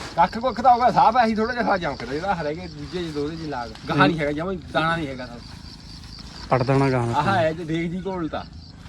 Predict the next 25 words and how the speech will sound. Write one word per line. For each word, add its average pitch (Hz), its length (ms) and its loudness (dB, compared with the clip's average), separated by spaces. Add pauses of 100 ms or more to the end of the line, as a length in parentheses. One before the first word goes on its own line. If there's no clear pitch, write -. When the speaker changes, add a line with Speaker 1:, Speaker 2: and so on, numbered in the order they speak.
(520)
Speaker 2:
ਉਹ 156 100 12
ਖੱਤੀ 156 300 4
ਜੀ 151 80 4
ਵੀ 160 80 6
ਵੱਜਣੀ 143 400 6
ਆ, 160 140 10
ਉਦਣੇ 165 280 12
ਸਪਰੇਅ 170 280 10
ਮਾਰ 190 200 12
ਜੂਗੇ 165 180 8
ਹੋਰ 156 180 10
ਇਹਦੇ 160 180 10
ਫਿਰ। 156 240 8 (1300)
Speaker 1:
ਸਪਰੇਅ 170 280 -8
ਵੀ 240 80 -6
ਮਾਰ 226 260 8
ਦੂੰਗੇ, 247 640 4
ਖੱਤੀ 208 280 -6
ਵੀ 220 40 -6
ਹੋਣੀ 220 220 0
ਆ, 214 160 -2
ਡੂਡੀ 202 300 -8
ਹੋਣੀ 226 220 -2
ਕੱਖ 147 240 0
ਦੀ। 147 180 -8